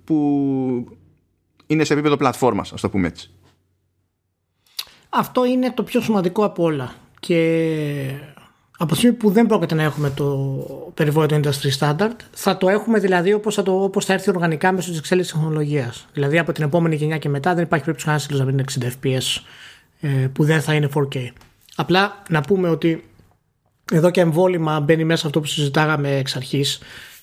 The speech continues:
Speaker 2: ε, ότι four K sixty F P S θα είναι σπάνιο να δούμε για αυτή τη γενιά.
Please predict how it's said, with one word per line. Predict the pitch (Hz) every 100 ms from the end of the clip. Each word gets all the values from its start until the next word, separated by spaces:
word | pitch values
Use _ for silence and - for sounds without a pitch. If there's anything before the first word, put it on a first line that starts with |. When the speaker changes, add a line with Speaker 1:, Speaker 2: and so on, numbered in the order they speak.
| _
Speaker 2:
ε, | - 135 143
ότι | 143 139 - 147 139 135 131 131 123 - _ _ _ _ _ -
four | -
K | 170 180
sixty | 165 180 175
F | -
P | 170
S | 170
θα | -
είναι | 165
σπάνιο | 143 185 170
να | 143
δούμε | 131
για | 120
αυτή | 117 135
τη |
γενιά. | 120 113 117 123 135